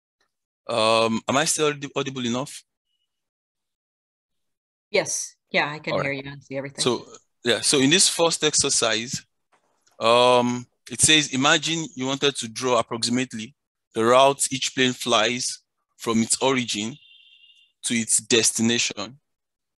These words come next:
Speaker 1: Okay, what variables would you need? And then what data frames would you combine? So, um, I'll just read this. I've already extracted the answer. Okay, so, um,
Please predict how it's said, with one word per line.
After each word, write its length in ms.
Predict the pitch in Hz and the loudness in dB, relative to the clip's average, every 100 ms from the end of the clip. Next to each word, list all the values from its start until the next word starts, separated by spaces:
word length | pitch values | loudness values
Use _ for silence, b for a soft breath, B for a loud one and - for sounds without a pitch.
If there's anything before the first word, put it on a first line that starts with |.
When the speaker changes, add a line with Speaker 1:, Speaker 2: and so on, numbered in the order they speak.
| _ _ - | _ _ -14
Speaker 1:
Okay, 420 | 101 - 113 151 - _ _ _ _ _ | -10 -4 -4 -4 -8 _ _ _ _ _
what 220 | - 143 | 0 2
variables 640 | 143 131 135 135 127 127 113 | 2 2 4 4 2 -4 -6
would 160 | 110 | -6
you 100 | 123 | -2
need? 280 | 113 113 160 _ _ _ _ _ - | -2 -4 -8 _ _ _ _ _ -4
And 180 | 107 113 | -2 0
then 160 | 120 | 0
what 220 | 117 135 | 0 0
data 360 | 113 113 - 117 | 2 0 2 -2
frames 460 | - 117 110 107 101 | -2 -6 -6 -6 -10
would 160 | 98 | -12
you 60 | 110 | -12
combine? 560 | - 95 98 95 90 - | -8 -6 -2 -2 -4 -10
So, 340 | - - 107 101 | -8 -6 -4 -4
um, 500 | 104 107 110 110 107 107 _ _ B B B B B | -2 0 0 -2 -4 -10 _ _ B B B B B
I'll 200 | - 110 | 2 2
just 340 | 117 143 156 - | 4 2 2 -2
read 260 | 120 120 | -2 -2
this. 300 | 104 104 - | -4 -2 -2
I've 140 | 107 104 | -2 -2
already 440 | 110 120 120 123 113 | 0 0 -2 -6 -6
extracted 500 | 107 - 110 - 104 | -8 -6 -6 -6 -8
the 100 | 92 | -6
answer. 300 | 101 92 101 - | -6 -6 -10 -12
Okay, 160 | 120 107 | -12 -4
so, 220 | - 117 - _ _ _ - | -2 -2 -6 _ _ _ -2
um, 500 | 117 120 120 123 123 | 4 6 6 4 2